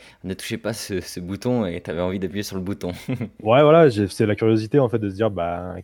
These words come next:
Speaker 2: qu'est-ce que, qu'est-ce que ça fait ? Qu'est-ce, pourquoi, pourquoi utili-, enfin, pourquoi se protéger à cet endroit-là et, et comment passer à travers ces protections-là ? »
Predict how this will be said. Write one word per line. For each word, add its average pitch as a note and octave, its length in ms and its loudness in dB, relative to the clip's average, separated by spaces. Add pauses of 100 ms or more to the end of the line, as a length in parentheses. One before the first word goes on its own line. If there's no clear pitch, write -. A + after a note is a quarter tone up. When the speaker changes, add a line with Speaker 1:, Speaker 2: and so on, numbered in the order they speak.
Speaker 2:
qu'est-ce A#2 240 -6
que, F#2+ 600 -2
qu'est-ce - 160 -12
que G#2+ 60 -10
ça G2 160 -6
fait ? C3+ 240 0
Qu'est-ce, G#2+ 240 -6 (100)
pourquoi, A2 760 0 (640)
pourquoi C3+ 360 4
utili-, A2 360 -6
enfin, F2+ 440 -2
pourquoi A#2+ 180 -2
se - 60 -8
protéger G#2+ 380 -2
à G2 40 -2
cet - 140 -14
endroit-là G#2+ 600 0
et, E2+ 400 -6 (360)
et G#2 80 -8
comment A2+ 180 2
passer A2 180 -4
à G2 40 -4
travers G2 240 -4
ces G2 100 -12
protections-là ? » F#2 540 -10